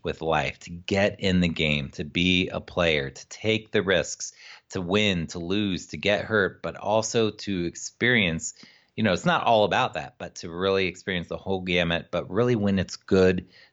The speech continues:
to really know how to enjoy it and appreciate it when it's good, and to be grateful for the people that we have in our life, even if they annoy me, even if they get on my nerves.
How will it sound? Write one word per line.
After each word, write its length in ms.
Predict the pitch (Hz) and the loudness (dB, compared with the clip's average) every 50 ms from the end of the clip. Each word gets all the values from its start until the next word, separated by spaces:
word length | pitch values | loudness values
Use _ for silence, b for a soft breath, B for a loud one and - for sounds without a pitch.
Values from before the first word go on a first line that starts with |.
| b - | b -6
to 120 | - 92 | -6 -6
really 380 | 85 95 117 135 151 175 165 135 | -4 0 2 4 4 4 6 6
know 420 | 117 95 98 98 101 101 98 92 | 4 4 6 6 6 6 6 4
how 560 | 85 - - 87 87 85 90 95 95 95 90 - | 2 0 -2 0 2 4 4 4 4 4 0 -4
to 420 | - - 87 80 80 80 76 - b b b b b b | -8 -4 -4 -2 -2 -2 -6 -8 b b b b b b
enjoy 420 | - 87 80 76 82 78 80 78 | -4 -2 0 2 4 4 4 4
it 100 | 78 76 | 4 2
and 160 | 76 71 73 71 | 0 0 -2 -4
appreciate 680 | - - - 80 69 - - 78 71 67 69 67 - _ _ _ _ _ _ _ _ _ _ - | -4 -4 -2 -2 -2 -2 -4 -4 -4 -4 -4 -8 -10 _ _ _ _ _ _ _ _ _ _ -4
it 200 | 80 73 - 85 | -4 -4 -2 -2
when 200 | 78 76 69 67 | -2 -2 -2 -2
it's 160 | 67 - - | -4 -6 -4
good, 260 | - 69 67 - - - - | -4 -4 -4 -4 -8 -8 -6
and 140 | - 78 76 | -4 -4 -2
to 100 | - 85 | -2 -2
be 180 | 78 98 101 | 0 0 0
grateful 760 | 92 - - 98 95 95 101 95 - - 92 82 78 - B B B B B B _ | 0 2 2 2 4 4 2 0 0 0 2 2 2 0 B B B B B B _
for 220 | - 101 92 90 | 0 2 4 4
the 100 | 80 82 | 2 0
people 340 | - - 113 110 113 107 - | -2 0 -2 0 0 0 0
that 140 | 101 101 95 | 2 2 2
we 120 | 95 95 | 0 0
have 180 | 104 98 92 92 | 0 0 0 0
in 60 | 95 | 0
our 100 | 95 92 | 0 0
life, 280 | 90 87 90 92 - - | 2 2 0 0 -2 -6
even 320 | - 120 117 113 123 127 | -4 -4 -2 0 2 0
if 140 | 120 107 - 107 | 0 -2 -2 -8
they 320 | 101 95 92 107 107 110 | -8 -2 0 2 4 4
annoy 400 | 101 87 92 104 113 120 123 123 | 4 4 2 2 2 2 2 2
me, 360 | 131 127 123 123 127 127 B B B B B - | 2 2 2 2 0 0 B B B B B -8
even 180 | 98 98 110 | -4 -2 -2
if 80 | 110 113 | 0 2
they 120 | 117 107 | 0 0
get 160 | 101 101 110 | 2 2 2
on 160 | 107 107 101 98 | 2 2 2 2
my 100 | 95 92 | 0 0
nerves. 640 | 92 95 101 104 104 107 110 104 98 - - | 0 0 2 2 2 0 0 -2 -6 -10 -12